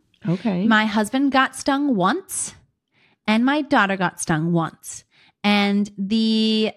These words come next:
Speaker 2: and that's over eighteen months. So we are the wimpy beekeepers. I, we're not wimpy, but people will make fun of you 'cause we wear our suits
Speaker 1: Mm-hmm.
Speaker 2: regularly.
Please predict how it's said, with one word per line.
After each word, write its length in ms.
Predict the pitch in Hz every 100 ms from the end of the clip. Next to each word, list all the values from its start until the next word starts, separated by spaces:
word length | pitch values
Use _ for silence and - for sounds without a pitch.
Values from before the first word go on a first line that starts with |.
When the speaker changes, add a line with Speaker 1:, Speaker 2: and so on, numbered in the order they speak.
| _
Speaker 2:
and 120 | 208
that's 200 | 208 208
over 180 | 233 226 -
eighteen 400 | 208 - 226 220
months. 460 | 175 - - - -
So 180 | 208
we 560 | 196 226 226 254 302 339 - _ _
are 320 | 202 202 208 214
the 160 | 202
wimpy 380 | 190 208 277 277
beekeepers. 920 | 226 202 202 185 185 214 294 320 - _ _ -
I, 80 | 196
we're 140 | 202
not 180 | 208 -
wimpy, 280 | - 165 180
but 180 | 180 -
people 300 | 196 185 175
will 100 | 175
make 180 | 170 -
fun 180 | 160
of 80 | 151
you 80 | 156
'cause 240 | - 202 185
we 80 |
wear 200 | 175 170
our 140 | 196 294
suits 640 | - 214 202 208 - - _ - -
Speaker 1:
Mm-hmm. 480 | 185 190 220 285 190 202
Speaker 2:
regularly. 840 | 220 220 202 180 170 170 214 339